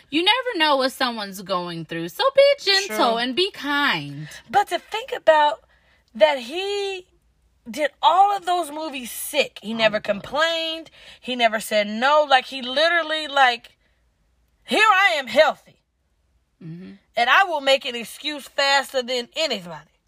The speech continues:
Speaker 1: Oh, yeah. Let my, let me get a, a little headache. Oh, I ain't going to the gym.
Speaker 2: Let me tell you something, guys. I wake up at five o'clock in the morning, get ready for the gym. Let me stick my leg out the covers, and it's a little too chilly for my liking. I'm gonna get back in the bed.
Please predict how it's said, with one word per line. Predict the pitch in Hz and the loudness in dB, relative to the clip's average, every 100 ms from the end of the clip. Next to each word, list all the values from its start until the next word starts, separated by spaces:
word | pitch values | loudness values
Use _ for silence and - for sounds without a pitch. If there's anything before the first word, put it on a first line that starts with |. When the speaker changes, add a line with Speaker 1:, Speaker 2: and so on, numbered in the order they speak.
| _ 190 | _ -8
Speaker 1:
Oh, | 214 | -8
yeah. | 170 147 | -8 -6
Let | 220 | -6
my, | 247 233 226 | -2 0 0
let | 190 262 | -2 -4
me | 302 277 | -4 -4
get | 277 - | -4 -4
a, | 202 196 175 165 180 | -4 -4 -4 -4 -4
a | 180 | -2
little | 240 226 | -2 -2
headache. | 214 180 165 | -2 -4 -2
Oh, | 226 330 - _ - | 2 2 0 _ -10
I | 208 | -6
ain't | 285 | -2
going | 285 277 | 0 0
to | 277 | -2
the | 247 | -6
gym. | 240 247 | -6 0
Speaker 2:
Let | 285 339 | 2 2
me | 359 | 2
tell | 339 | 0
you | 285 | 0
something, | 285 247 | -4 -2
guys. | 247 240 | -2 0
I | 247 320 | 0 4
wake | 330 330 | 2 2
up | 311 | -2
at | 247 240 | -2 0
five | 262 269 | 0 0
o'clock | 277 262 | -4 -6
in | |
the | 269 | -6
morning, | 262 240 | -8 -8
get | 254 | -4
ready | 247 247 | -4 -4
for | 240 | -10
the | 226 | -8
gym. | 247 240 | -6 0
Let | 247 370 427 | 4 4 2
me | 427 | -2
stick | 381 - 370 320 | -2 -2 -2 2
my | 302 | 2
leg | 285 302 320 311 294 | 4 6 6 4 -2
out | 294 | -6
the | 247 | -6
covers, | - 320 277 254 | 0 2 2 -6
and | 247 262 | -8 -6
it's | 262 226 | -6 -6
a | |
little | 233 226 | -4 -4
too | - 269 | -6 -14
chilly | 214 302 269 | -10 -6 -6
for | 240 240 | -4 -4
my | 254 277 | 0 0
liking. | 277 302 294 302 285 - - - | 2 0 0 -8 -12 -18 -20 0
I'm | 277 294 | 2 2
gonna | 285 247 240 | 2 2 2
get | 240 214 | -2 2
back | 202 196 | 0 0
in | 196 | -10
the | 180 | -10
bed. | 170 196 - | -10 -12 -14